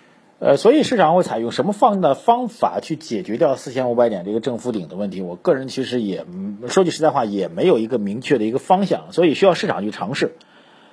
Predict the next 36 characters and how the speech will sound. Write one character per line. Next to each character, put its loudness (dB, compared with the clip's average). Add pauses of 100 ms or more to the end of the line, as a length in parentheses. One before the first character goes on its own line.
(280)
呃， -2
怎 -2
么 -4
去 0
突 -2
破 6
这 0
个 -4
点？ -14
只 4
有 8
突 -6
破 8
这 6
个 4
点 -4
之 2
后， 6
我 -8
觉 -10
得 -8
啊， -4
就 2
是 0
换 2
句 4
话 6
说， 4
在 -2
将 0
来 0
某 -4
一， -6
某 -2
一 -2
天 0